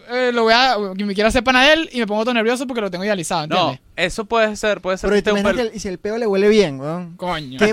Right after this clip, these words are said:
Speaker 3: bolas a este bicho le huelen bien los peos?
Speaker 1: Ya me voy, pues.
Speaker 3: Yo no lo merezco, pues, me voy de aquí.
Speaker 2: <laughs> No, este, o sea, puede estar relacionado, pero es una cosa totalmente distinta. Esto es simplemente una atracción, yo quiero como que vivir, no, no es como que mierda o una idealización, es una atracción, es una vaina con que, con este,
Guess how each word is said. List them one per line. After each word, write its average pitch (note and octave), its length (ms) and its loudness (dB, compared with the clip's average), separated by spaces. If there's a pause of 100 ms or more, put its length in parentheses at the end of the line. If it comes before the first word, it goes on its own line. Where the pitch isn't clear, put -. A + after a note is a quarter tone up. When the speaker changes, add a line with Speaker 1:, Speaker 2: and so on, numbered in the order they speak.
Speaker 3:
bolas D#4 340 4
a C4+ 100 -2
este C#4+ 180 -8
bicho C#4+ 200 -4
le B3 100 2
huelen C4 400 4
bien C4+ 180 4
los A#3+ 140 0
peos? G#3+ 360 4
Speaker 1:
Ya G3+ 140 2
me A3 100 0
voy, A3+ 200 2
pues. F#3+ 240 -6
Speaker 3:
Yo G#3+ 100 2
no B3+ 140 2
lo C4+ 100 4
merezco, A3+ 420 4
pues, F3+ 160 2 (120)
me E3+ 40 -10
voy G3+ 160 -2
de A3 80 -2
aquí. A3 240 -10 (100)
Speaker 2:
<laughs> G#3 100 -12
No, D#3 280 -4 (120)
este, D3 760 -2
o D3+ 60 -6
sea, F3+ 180 -6
puede E3 120 -2
estar E3+ 180 -8
relacionado, F#3+ 400 -6
pero D#3+ 140 -8
es - 20 -8
una E3+ 120 -6
cosa E3+ 220 -12
totalmente C#3+ 440 -10
distinta. D3 260 -12
Esto D#3+ 140 -16
es - 20 -16
simplemente A3+ 340 -8
una A#3 100 -6
atracción, G3+ 380 -8
yo E3+ 160 -6
quiero F#3+ 280 0
como F3 120 -8
que D3 160 -2
vivir, C#3+ 280 0
no, C3+ 100 -2
no D3 180 0
es C#3+ 60 0
como F3 160 -6
que E3+ 80 -2
mierda F3 460 -2
o D3+ 80 0
una E3 180 -2
idealización, E3 540 -2
es C#3 40 0
una F3 120 2
atracción, E3+ 360 0
es C3+ 40 -4
una D#3+ 100 -2
vaina F3+ 140 -2
con F3+ 100 -6
que, D3 160 -4
con D#3 240 -6
este, G3 180 2